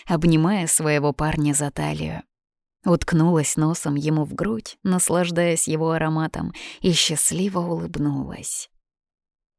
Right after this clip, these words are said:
«Дэм, а мне Даша звонила.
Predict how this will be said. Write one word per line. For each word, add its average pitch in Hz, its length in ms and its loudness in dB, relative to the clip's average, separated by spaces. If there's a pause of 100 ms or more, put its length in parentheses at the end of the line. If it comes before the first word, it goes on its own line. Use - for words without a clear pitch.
(140)
«Дэм, 190 560 4 (480)
а 214 140 6
мне 277 240 10
Даша 190 440 0
звонила. 170 640 -2